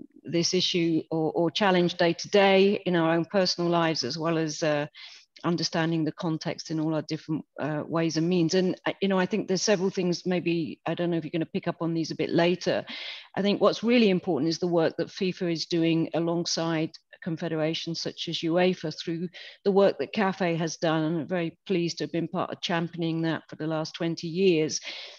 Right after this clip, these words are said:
Because one of the things as sports we were forgetting is that actually, if you don't have accessibility, and as, as Kush has just, uh,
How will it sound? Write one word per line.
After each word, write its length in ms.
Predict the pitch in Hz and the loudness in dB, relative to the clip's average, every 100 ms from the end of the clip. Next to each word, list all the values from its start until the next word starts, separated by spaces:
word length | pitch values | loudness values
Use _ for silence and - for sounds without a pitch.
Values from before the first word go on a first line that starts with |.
| _ - | _ -8
Because 220 | 185 233 202 | -2 0 4
one 220 | 240 262 | 6 6
of 100 | 220 | 6
the 80 | 214 | 4
things 280 | 226 202 | 4 2
as 120 | 190 175 | 0 -2
sports 400 | - 202 139 - | 2 2 2 0
we 120 | 185 | 0
were 140 | 170 | 0
forgetting 680 | 170 180 185 196 185 175 165 | -2 0 4 4 2 -2 2
is 220 | 165 190 | 2 2
that 200 | 190 190 - | 2 0 2
actually, 600 | 208 196 - 208 190 190 - | 2 2 0 -2 0 -2 2
if 240 | 208 202 | 2 2
you 100 | 208 | 0
don't 240 | 208 233 208 | 2 2 2
have 180 | 202 | 0
accessibility, 880 | 175 - 190 - - 240 254 202 170 | 0 0 0 0 0 2 2 0 -2
and 100 | 156 | 0
as, 160 | 160 151 | -2 -2
as 180 | - 175 | -4 -6
Kush 280 | - 233 196 | -6 -6 -4
has 140 | 185 | -4
just, 400 | - 180 - - | -2 -4 -4 -2
uh, 220 | 170 165 | 0 0